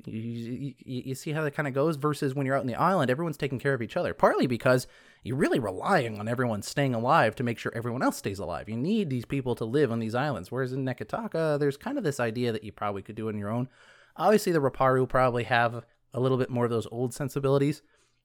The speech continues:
living in the poor part of the city, uh, pro-, very much needing to rely on each other to survive. But whether or not they're actually doing that, you can kinda see when you play the game. And there are other parts about being nomadic that affect this culture as well.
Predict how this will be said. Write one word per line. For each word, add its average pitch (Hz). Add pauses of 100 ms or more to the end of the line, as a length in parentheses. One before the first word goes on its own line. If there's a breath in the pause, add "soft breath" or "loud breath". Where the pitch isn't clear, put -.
living 123
in 110
the 107
poor 120
part 120
of 117
the 117
city, 120 (380 soft breath)
uh, 101
pro-, 127
very 131
much 127
needing 113
to -
rely 110
on 113
each 107
other 98
to -
survive. 107
But -
whether 123
or 110
not 120
they're 110
actually 117
doing 165
that, 131 (100)
you 135
can 127
kinda 135
see 135
when 101
you 92
play 107
the 95
game. 95 (760)
And 185
there 214
are 208
other 226
parts 131
about 120 (320)
being 131
nomadic 113
that 113 (120)
affect - (180)
this 117
culture 110
as 95
well. 117